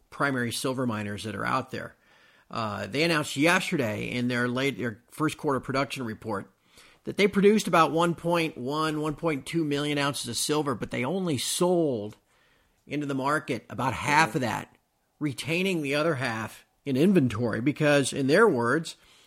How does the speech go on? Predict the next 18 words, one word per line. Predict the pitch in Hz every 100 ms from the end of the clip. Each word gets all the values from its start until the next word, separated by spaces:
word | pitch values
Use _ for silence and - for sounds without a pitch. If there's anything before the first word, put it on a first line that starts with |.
| - _ _ _ -
they | -
felt | 190 151 -
prices | 170 175 170 160
were | 160
depressed | 143 - 202 196 -
and | 147
they | 139
were | 135
gonna | 143
hold | 147 180 170
out | 160 170 160
for | 160 139 127
higher | - 156 170
prices. | 165 202 233 - 107 127
Now, |
we've | 143 147
already | 170 202
got | 139 156 208